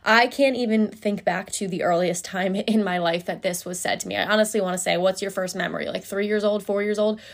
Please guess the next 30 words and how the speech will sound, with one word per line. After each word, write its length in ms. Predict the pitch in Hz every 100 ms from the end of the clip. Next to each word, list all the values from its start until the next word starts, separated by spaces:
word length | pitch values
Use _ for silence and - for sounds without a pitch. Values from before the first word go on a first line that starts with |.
| -
whatever 400 | 208 240 277 247
the 200 | 220 -
earliest 460 | 180 202 208 214
you 60 | 208
can 180 | - 190
remember 400 | 180 170 175 196
something 400 | 202 190 196 180
at, 300 | 170 208 - - - -
this 200 | 220 214
was 180 | 208 170
the 40 |
memory. 400 | 180 - - - - - - -
My 200 | 196 196
mom 260 | 185 185
continually 560 | 214 202 185 202 196 196
saying 360 | 196 180 175 -
over 260 | 240 185
and 180 | 185 185
over 300 | - 196 185
and 100 | 180
over 300 | - 269 285
again, 440 | 269 226 202 208 -
"Treat 240 | - 262
others 300 | 214 202 202
the 100 | 196
way 140 | 185 175
you 100 | 175
wanna 200 | 175 190
be 100 | 202
treated." 360 | - - -